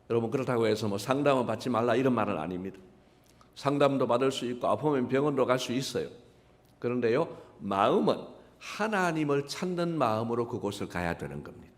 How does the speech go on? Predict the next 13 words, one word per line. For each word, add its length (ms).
여러분, 200
상담을 440
받으러 280
가면서 300
"하나님은 440
여기 240
계신데 480
나는 240
상담받으러 600
갈 180
거야." 200
그게 260
아니에요. 460